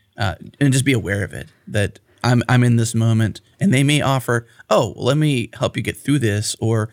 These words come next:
even just hearing you. Just sometimes putting something out loud makes you participate in a choice of vulnerability rather than hiding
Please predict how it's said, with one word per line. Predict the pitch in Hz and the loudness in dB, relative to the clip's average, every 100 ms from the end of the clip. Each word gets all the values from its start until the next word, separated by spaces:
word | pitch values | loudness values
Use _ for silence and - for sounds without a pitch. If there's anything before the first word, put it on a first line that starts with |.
| _ _ | _ _
even | 127 151 165 | -2 2 2
just | 147 - - | 2 -2 -10
hearing | - - 139 123 90 | -16 -2 0 0 -2
you. | - - - | -6 -12 -4
Just | 147 - | -2 0
sometimes | 151 143 139 123 | -2 0 -2 -2
putting | - 127 120 | -2 -2 0
something | 123 117 117 110 _ _ _ _ _ - | -2 -2 -2 -4 _ _ _ _ _ -2
out | 113 - | 0 0
loud | 110 120 113 107 | 0 2 2 0
makes | 110 110 - | -2 -4 -6
you | |
participate | - - 117 - 123 101 | -8 -4 -4 -2 -2 -2
in | 117 110 | -2 -2
a | 107 | -2
choice | - 120 107 110 - | -2 0 0 -2 -6
of | 107 104 101 - _ _ _ _ - | -4 -4 -6 -16 _ _ _ _ -4
vulnerability | 120 107 98 113 110 98 98 | 0 0 2 2 2 -2 -6
rather | - 107 | -4 -4
than | 101 101 101 - | -2 -2 -4 -6
hiding | - 107 104 98 98 | -4 -2 0 -4 -6